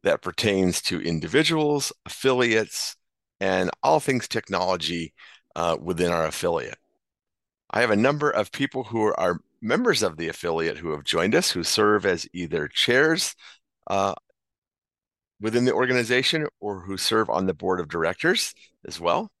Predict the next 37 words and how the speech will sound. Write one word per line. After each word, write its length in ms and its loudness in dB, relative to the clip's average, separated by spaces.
So 200 2
before 380 0
we 100 2
get 140 0
started, 380 0
let 160 -4
me 160 -2
introduce 480 -2
the 80 -6
people 280 -4
that 140 2
I 80 4
know 340 4
that 160 -4
are 120 -6
here, 400 -2
and 240 2
then 160 0
we 100 -4
can, 240 -4
uh, 300 -4
take 220 0
it 100 -8
from 160 -4
there. 220 0
First 320 2
of 80 -2
all, 320 4
our 340 2
Vice 280 2
President 440 0
of 200 -8
bits, 420 0
Brad 300 0
Snyder. 420 0
Hey, 180 2
Brad. 320 2